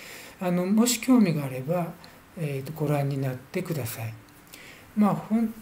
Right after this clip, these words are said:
当はね、これ用意するものは何でも構わないんですね。少量の食べ物をまず用意してみてください。ここでは、まあ、あの、レーズンかチョコを用意してくださいということ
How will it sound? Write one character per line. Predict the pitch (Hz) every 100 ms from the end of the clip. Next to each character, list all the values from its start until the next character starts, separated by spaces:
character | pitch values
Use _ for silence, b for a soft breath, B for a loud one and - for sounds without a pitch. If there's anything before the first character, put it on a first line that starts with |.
| - - -
当 | 240
は | 220
ね、 | 214
こ | 180
れ | 151
用 | 180 233
意 | 247
す | 208
る | 165
も | 147
の | 139
は | 135
何 | 156 190
で | 202
も | 202 202
構 | 196 196
わ | 202
な | 226 185
い |
ん | 139
で | 113
す | -
ね。 | 156 165
少 | 165 202 208 202
量 | 202 202
の | 190 190 196 B B B B B -
食 | 170
べ | 185
物 | 175 156
を | 139
ま | 135 147
ず | 135 127 127
用 | 156 156
意 | 131
し | -
て | 156
み | 151
て | 156 165
く | -
だ | 123
さ | - 120
い。 | - - - B B B -
こ | 190
こ | 214 220
で | 240
は、 | 180
ま | 156
あ、 | 127
あ | 117 - - 165
の、 | 147 135 135
レ | 196 185
ー |
ズ | 156 139
ン | 127
か | 131 202
チ | 196 170
ョ |
コ | 160 147
を |
用 | 151 143
意 | 123
し | 113
て | - 139 127 117 - B B B -
く | - 147
だ | 120
さ | 190 208
い |
と | 196
い | -
う |
こ | -
と | -